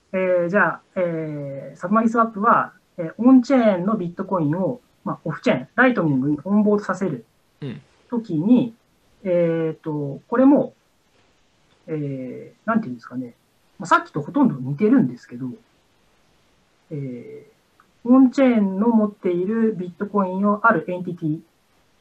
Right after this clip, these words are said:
Speaker 1: 対して送ると、そのエンティティが自分のところにオフチェーン、ライトニングで、えー、その送った分のビットコインを、えー、送金してくれる。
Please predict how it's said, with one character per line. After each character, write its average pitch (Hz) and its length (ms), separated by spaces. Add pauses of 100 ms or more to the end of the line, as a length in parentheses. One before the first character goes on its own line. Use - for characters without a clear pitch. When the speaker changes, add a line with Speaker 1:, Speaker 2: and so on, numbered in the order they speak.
(160)
Speaker 1:
対 190 180
し - 40
て 170 100
送 180 260
る 202 140
と、 - 320 (280)
そ 190 80
の 196 100
エ 202 100
ン 208 80
テ 208 80
ィ 202 60
テ 208 60
ィ 202 160
が - 320 (220)
自 170 140
分 180 240
の 175 80
と 175 100
こ 180 120
ろ 180 100
に 233 240 (360)
オ 165 80
フ - 120
チ 202 100
ェ 165 40
ー 139 40
ン、 123 100 (120)
ラ 185 140
イ 180 40
ト 170 80
ニ 147 160
ン 143 40
グ 175 80
で、 233 280 (560)
え 165 60
ー、 151 60
そ 170 120
の 147 300
送 185 200
っ - 20
た 185 120
分 147 220
の - 120 (840)
ビ 165 100
ッ - 20
ト 185 100
コ 185 120
イ 240 80
ン 277 80
を、 - 140 (280)
え 165 60
ー、 - 20
送 160 160
金 151 140
し - 60
て 147 80
く 156 60
れ 135 80
る。 120 100